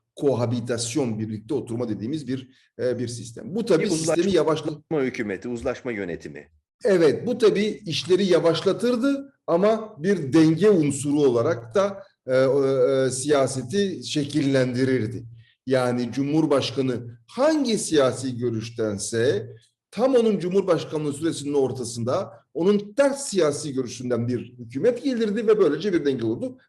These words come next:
Speaker 1: Bu her sene tek-, her beş senede bir, e, tekrarlanırdı. Jacques Chirac dedi ki eski Cumhurbaşkanı, "Ben," dedi, "Cumhurbaşkanlığı olarak yedi sene olarak için seçildim.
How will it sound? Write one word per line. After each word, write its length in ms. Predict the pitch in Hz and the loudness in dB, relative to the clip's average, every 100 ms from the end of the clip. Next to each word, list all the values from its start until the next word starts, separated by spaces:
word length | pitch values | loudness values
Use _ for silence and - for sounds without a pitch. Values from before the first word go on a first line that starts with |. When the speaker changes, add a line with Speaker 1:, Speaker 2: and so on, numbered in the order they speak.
| - | -6
Speaker 1:
Bu 280 | 240 262 - - | -4 -2 -6 -10
her 180 | - 247 | 0 2
sene 500 | 220 156 190 208 208 | 2 0 0 0 -2
tek-, 240 | 156 135 | -4 -4
her 400 | 151 190 - - | 0 0 0 -2
beş 200 | 165 175 - | 0 0 -2
senede 360 | 135 113 120 | -4 -2 -2
bir, 200 | 165 190 - _ - | -4 -6 -10 _ -8
e, 180 | 127 131 | -8 -4
tekrarlanırdı. 600 | 120 120 110 92 76 - _ _ | -6 -4 -8 -8 -12 -18 _ _
Jacques 420 | 143 254 277 - | -2 -2 0 0
Chirac 300 | 269 160 - - - _ _ _ _ _ - - | 0 0 -2 -12 -20 _ _ _ _ _ -20 -8
dedi 280 | 131 170 208 | -2 -2 -2
ki 180 | - 131 | -2 -2
eski 320 | 113 - 123 | -2 -8 -10
Cumhurbaşkanı, 800 | 131 117 117 113 107 143 170 208 - _ _ _ | -6 -4 -4 -4 -6 -6 -6 -8 -12 _ _ _
"Ben," 320 | 147 240 247 | 2 2 4
dedi, 460 | 190 123 123 117 117 - _ _ _ _ _ - | 2 2 0 -4 -10 -20 _ _ _ _ _ -8
"Cumhurbaşkanlığı 960 | 156 196 247 202 156 - 147 135 123 120 | 0 2 4 4 2 0 0 2 0 -2
olarak 720 | - - 139 143 135 - 120 | -6 0 2 4 2 -2 0
yedi 200 | 165 262 | 2 4
sene 240 | - 170 | 4 4
olarak 340 | 123 113 107 - | 4 2 -2 -6
için 220 | - 120 | -8 -6
seçildim. 640 | 120 135 233 190 123 101 | -4 -4 -4 -2 -2 -4